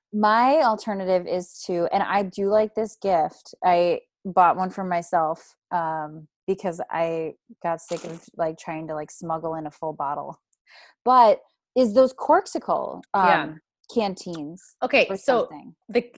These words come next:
Speaker 2: are you talking about the Corksicle you put in the bottle?
Speaker 1: Well, no, but that is a really good gift. So that Corksicle is an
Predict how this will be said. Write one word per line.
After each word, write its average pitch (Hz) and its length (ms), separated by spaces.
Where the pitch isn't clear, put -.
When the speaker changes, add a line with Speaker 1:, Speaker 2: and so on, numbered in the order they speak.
Speaker 2:
are 240 80
you 269 60
talking 330 160
about 339 80
the 294 140
Corksicle 233 360
you 208 80
put 202 160
in 202 60
the 190 60
bottle? 185 500
Speaker 1:
Well, 220 260
no, 240 220
but 202 160
that 226 160
is 247 140
a 240 60
really 208 280
good 185 200
gift. - 320
So 214 180
that 214 280
Corksicle 262 480
is 196 60
an 196 100